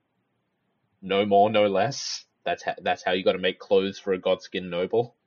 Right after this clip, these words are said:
Um, and then their, their weapons are,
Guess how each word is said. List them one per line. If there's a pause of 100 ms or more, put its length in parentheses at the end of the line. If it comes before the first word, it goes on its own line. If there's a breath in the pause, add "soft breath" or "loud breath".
(300)
Um, (920 loud breath)
and
then
their,
their
weapons
are,